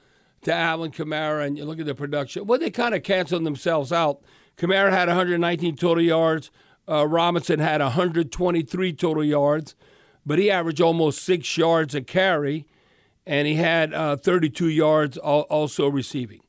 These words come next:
To me, it's not like Desmond Ridder won the game for him.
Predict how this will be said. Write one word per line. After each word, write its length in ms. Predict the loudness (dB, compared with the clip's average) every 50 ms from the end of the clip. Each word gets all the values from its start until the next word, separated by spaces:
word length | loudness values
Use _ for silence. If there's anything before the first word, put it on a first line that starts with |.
| _ _ _ _ _ _ _ _ _ _ _
To 120 | -4 -2 0
me, 240 | 2 2 2 2 0
it's 140 | 0 0
not 160 | 2 2 2 2
like 180 | 2 0 0
Desmond 400 | 0 0 0 0 -2 -2 -2 -2
Ridder 180 | -2 0 0 0
won 220 | -2 -2 -2 -2
the 100 | -4 -4
game 300 | -4 -4 -2 0 0 -2
for 300 | -2 -4 -6 -4 -4 -4
him. 160 | -6 -8 -10